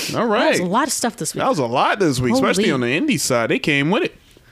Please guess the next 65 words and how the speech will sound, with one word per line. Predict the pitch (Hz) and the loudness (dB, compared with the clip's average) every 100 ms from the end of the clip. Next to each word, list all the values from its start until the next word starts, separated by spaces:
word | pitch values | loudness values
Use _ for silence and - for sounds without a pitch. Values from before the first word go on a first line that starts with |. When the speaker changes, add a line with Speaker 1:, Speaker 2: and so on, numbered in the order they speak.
| - - - | -20 -20 -12
Speaker 2:
Listen, | 185 190 277 | -2 0 2
Speaker 1:
I'm | 285 | 0
in. | 294 | 0
Speaker 2:
they | 190 | -2
trying | 202 233 | 0 0
to | 208 | 0
get | - | 0
your | 185 | 0
money. | 190 208 214 208 | 2 2 2 2
Speaker 1:
They | 196 - | 0 0
definitely | 165 - 214 110 | 0 0 -2 -4
trying | 110 113 | -4 -4
to | |
get | 113 117 | -2 -2
your | - | 0
Speaker 2:
They | 202 | 2
Speaker 1:
money. | |
Speaker 2:
wanna | 226 220 | 2 2
make | 202 202 | 0 0
a | |
T | 175 - 214 | -2 0 2
V | 226 | 0
show | - 185 | 2 2
or | 175 170 | 2 2
a | |
movie | 165 196 190 | 2 2 2
someday. | 165 170 160 190 | 0 -2 0 2
Speaker 1:
Oh, | 302 | 2
yeah, | 262 104 | 2 2
that's | - 320 | 2 2
what | - 302 | 2 0
that | 311 | 0
Speaker 2:
<laughs> | 311 294 | 0 0
Speaker 1:
is. | 202 269 | -2 -2
I, | 208 139 156 131 | 0 2 2 2
I | |
mean, | 147 135 | 2 2
I | 139 | 2
already, | 160 151 - 104 | 2 0 -2 0
after | 147 - 160 | 0 2 2
that | 156 160 | 4 2
list, | 151 160 156 | 2 2 2
I'm | 151 | 0
like, | 131 | 2
I | 127 | 0
can | 156 120 | -2 -2
think | 123 | -2
of | 117 104 | 0 -2
at | |
least, | 107 127 110 | 0 0 0
like, | 92 95 - - | -4 -4 -14 -8
all | 214 | 0
Speaker 2:
Right? | 214 | 2
Speaker 1:
of | 151 | 4
those | 156 156 | 4 4
shows | 147 160 156 143 | 2 2 4 2
can | 123 | -2
definitely | 113 113 113 107 | 0 -2 -2 -2
be, | 110 | -2
or | - 120 107 - _ | 0 0 0 -6 _
comics | - 143 135 120 - | -6 -2 -2 -2 -6
can | 123 | -6
definitely | 110 113 - | -2 -2 -2
be | 101 101 | -6 -6
shows | - 98 - - - | -4 -4 -6 -10 -12